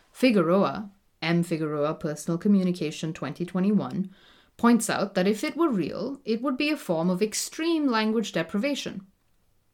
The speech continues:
Language deprivation is a form of disabling abuse that is normally limited to children who are born deaf or hard of hearing. Hall, Levin, and Anderson, twenty seventeen.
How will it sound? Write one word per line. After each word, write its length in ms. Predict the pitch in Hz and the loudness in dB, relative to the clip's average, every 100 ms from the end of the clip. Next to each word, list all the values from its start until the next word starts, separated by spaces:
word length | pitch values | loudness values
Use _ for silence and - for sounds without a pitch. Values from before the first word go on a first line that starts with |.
| _ _ _ | _ _ _
Language 380 | 196 269 370 - | 4 4 2 0
deprivation 680 | 269 220 196 240 226 170 151 | -2 0 0 0 0 -2 -2
is 160 | 185 | 0
a 60 | 202 | 0
form 300 | 208 220 233 | 2 2 4
of 180 | 214 180 | 2 2
disabling 640 | 196 - 208 226 247 240 | 0 4 2 2 2 4
abuse 680 | 190 165 190 135 - - - - - - - | 2 4 2 2 -2 -8 -10 -18 -20 -14 0
that 140 | 196 | 2
is 120 | 196 | 4
normally 400 | 208 269 330 208 | 4 4 4 4
limited 400 | 180 175 180 180 | 4 4 2 -2
to 100 | 185 | -4
children 540 | 180 175 160 160 160 170 | -4 -4 -4 -4 -6 -2
who 100 | 180 | 0
are 140 | 165 160 | 0 -2
born 360 | 160 156 175 | -4 0 0
deaf 320 | 175 139 175 | 2 -2 -4
or 140 | 175 180 | -4 -4
hard 240 | 143 135 | -4 -6
of 100 | 151 | -4
hearing. 440 | - 175 156 - - _ _ - - | 2 2 2 -8 -16 _ _ -20 -4
Hall, 320 | 185 175 175 | 2 4 4
Levin, 300 | 165 147 156 | 2 -2 -4
and 160 | 151 147 | -6 -2
Anderson, 500 | 175 175 - 175 170 | 0 0 -2 -4 -4
twenty 280 | 156 170 | -6 -8
seventeen. 580 | 170 160 170 170 - - | -8 -6 -4 -4 -6 -10